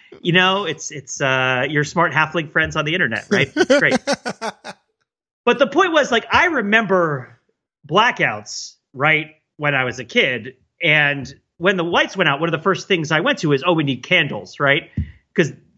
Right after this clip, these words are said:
Speaker 1: when I think about what a blackout used to be, it was, "Oh, you gotta put the candles on," right?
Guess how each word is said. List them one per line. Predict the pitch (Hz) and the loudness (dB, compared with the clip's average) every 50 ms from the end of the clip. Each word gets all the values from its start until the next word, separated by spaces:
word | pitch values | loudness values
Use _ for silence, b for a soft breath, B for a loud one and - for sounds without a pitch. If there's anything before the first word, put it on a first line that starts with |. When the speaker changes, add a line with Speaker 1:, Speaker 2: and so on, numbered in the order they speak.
| _ _ | _ _
Speaker 1:
when | - 185 190 214 | 0 2 2 2
I | 247 247 | 2 0
think | 247 262 240 214 | -2 -2 -2 0
about | 190 202 170 | 0 0 0
what | 170 | -2
a | 160 | -2
blackout | 160 175 180 180 165 175 160 156 147 | 0 2 2 2 2 0 -2 -2 -2
used | 143 135 - - | -6 -10 -12 -12
to | 139 | -10
be, | 127 254 254 220 175 | -8 -4 -2 -2 -2
it | - - | -2 0
was, | 151 147 147 143 139 139 123 - - - | 0 2 2 2 2 -2 -4 -6 -4 -2
"Oh, | 220 262 240 190 | 0 2 2 0
you | 151 135 | 0 0
gotta | 156 165 151 147 | 0 0 0 0
put | 147 - 165 156 - | -4 -4 -6 -6 -6
the | - | -6
candles | - 180 190 175 156 143 127 - | -2 -2 0 0 -2 -4 -6 -6
on," | 139 117 104 101 98 101 110 123 | -4 -4 -4 -6 -10 -12 -12 -8
right? | 123 127 131 131 147 147 | -4 -2 0 0 -2 -4